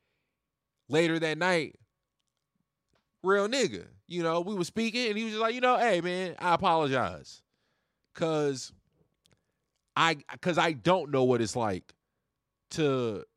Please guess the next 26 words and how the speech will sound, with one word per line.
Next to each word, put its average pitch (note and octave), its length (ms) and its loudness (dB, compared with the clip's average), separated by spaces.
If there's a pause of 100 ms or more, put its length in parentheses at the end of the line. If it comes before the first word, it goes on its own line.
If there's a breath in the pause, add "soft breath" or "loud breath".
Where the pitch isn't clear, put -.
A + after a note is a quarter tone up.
(460)
go C#3+ 160 -2
through C#3 160 -4
what B2 200 0
you, B2+ 200 0
to, C3 260 0
to A#2+ 140 -4
go B2+ 160 0
through B2+ 140 -4
what A2+ 200 -2
you, G#2+ 280 -10
to C3 120 -2
what A#2+ 240 -2
you've A#2 220 -8
gone A#2 240 -2
through G2 400 -8
and A#2 160 -4
whatever A#2 320 0
the G#2+ 80 -10
case." G#2 260 -8
You C#3 60 -14
know D#3 80 -4
what D#3+ 100 0
I'm D#3 100 -4
saying? F3+ 280 -4 (640 soft breath)
Um, C3 640 2 (340)
so, C#3 360 4